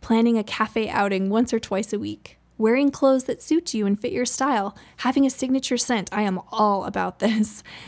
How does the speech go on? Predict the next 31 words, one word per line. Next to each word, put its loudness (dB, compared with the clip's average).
Um, 0
the 0
Madame 2
Chic -4
books -4
that -2
I -2
always 0
rave 0
about -4
are -4
talk -12
about -10
some -2
of -2
these -4
similar -2
things, -6
lessons 0
she -4
learned -2
from -4
her -4
time -6
in -2
Paris. -4
Invest 4
in 4
high-quality 0
skincare 0
products. -4